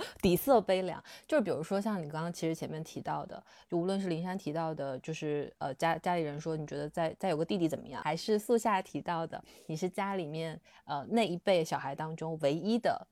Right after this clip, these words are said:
那，就是那个孙女。但其实这当中都会有一个，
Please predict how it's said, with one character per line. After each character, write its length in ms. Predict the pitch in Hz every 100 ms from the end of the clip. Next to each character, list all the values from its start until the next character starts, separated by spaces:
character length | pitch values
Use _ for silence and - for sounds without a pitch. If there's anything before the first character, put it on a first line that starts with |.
| -
那， 280 | 196 170 104 _ -
就 100 | 196
是 220 | 170 147
那 180 | 190 185
个 80 | 151
孙 320 | - 160 160
女。 160 | 156 - - -
但 160 | - 294
其 160 | - 185
实 260 | 196 202 - _
这 100 | -
当 140 | 240 233
中 120 | 233
都 120 | 226
会 220 | 226 214
有 180 | 170 143
一 100 | 147
个， 340 | - 185 160